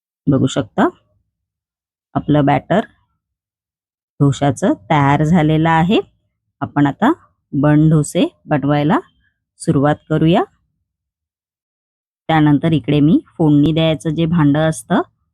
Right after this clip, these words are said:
ते असं गॅसवरती ठेवलेलं आहे. त्यानंतर याच्यामध्ये आपण आता तेल घालणार आहोत,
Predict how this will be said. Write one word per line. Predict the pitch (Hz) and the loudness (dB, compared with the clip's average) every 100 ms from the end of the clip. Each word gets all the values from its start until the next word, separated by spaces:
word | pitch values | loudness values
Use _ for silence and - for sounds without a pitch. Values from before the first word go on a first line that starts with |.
| _ - | _ -4
ते | |
असं | 160 151 170 | -4 -2 -2
गॅसवरती | 170 147 - 147 151 - | 0 0 -2 -4 -2 -2
ठेवलेलं | 185 175 135 139 151 | -2 0 0 0 2
आहे. | 160 160 220 440 _ _ _ _ _ _ _ _ _ _ _ - | 2 2 0 -4 _ _ _ _ _ _ _ _ _ _ _ -4
त्यानंतर | 151 147 143 151 | 0 2 0 -2
याच्यामध्ये | 147 - 151 151 156 | -4 -2 -2 0 -2
आपण | 156 156 156 | -2 -2 -2
आता | 147 254 370 _ _ _ - | 0 -2 -4 _ _ _ -4
तेल | 165 151 156 | 0 0 2
घालणार | 190 165 165 165 | 2 2 0 0
आहोत, | 170 233 | 0 0